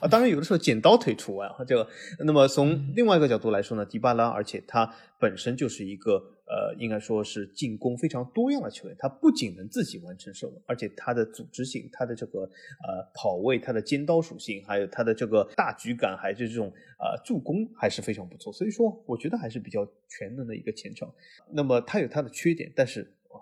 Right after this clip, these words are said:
Speaker 1: 话说回来，就那句话嘛，对吧？你既然是免费的，不能要求太多。所以从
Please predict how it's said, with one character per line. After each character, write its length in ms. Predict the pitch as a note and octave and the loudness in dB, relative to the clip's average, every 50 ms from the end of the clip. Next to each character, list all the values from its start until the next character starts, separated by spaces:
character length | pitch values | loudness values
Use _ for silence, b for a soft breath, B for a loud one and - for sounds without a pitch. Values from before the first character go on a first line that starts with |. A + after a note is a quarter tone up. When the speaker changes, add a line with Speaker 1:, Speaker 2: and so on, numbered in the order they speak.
| _ _ | _ _
Speaker 1:
话 140 | _ C3+ G#2 | _ -2 -2
说 180 | - - A2+ G#2+ | 0 0 0 0
回 100 | G#2+ F#2 | 0 -4
来， 80 | G2 - | -6 -8
就 120 | - G#2+ G2+ | -8 -10 -8
那 120 | G2 F#2+ | -8 -10
句 120 | F#2 - | -12 -14
话 160 | - - - - | -16 -14 -14 -14
嘛， 60 | - - _ _ _ | -14 -18 _ _ _
对 100 | _ A2+ | _ -8
吧？ 60 | G2+ b b b b b | -8 b b b b b
你 200 | - A#2 A2 - - _ _ | -8 -6 -6 -6 -8 _ _
既 120 | _ - D3+ | _ -4 -4
然 140 | A2+ A2 A#2+ | -2 -2 -6
是 140 | - D3 | -6 -6
免 220 | B2 A#2 A2+ G2+ - _ | -6 -8 -10 -12 -12 _
费 120 | - C3+ | -8 -8
的， 120 | A2+ - - _ _ | -8 -8 -14 _ _
不 80 | - | -4
能 140 | A2+ F#2 F2+ | -4 -4 -4
要 160 | G2 G2+ G2 | -4 -4 -4
求 140 | G2 - - - | -4 -6 -14 -18
太 180 | - - - E3+ | -16 -16 -16 -16
多。 140 | _ E3 E3 | _ -20 -20
所 160 | - - D#3 | -8 -4 -4
以 60 | D3 | -4
从 240 | C#3 C#3+ - C#3 D#3 | -4 -4 -6 -8 -8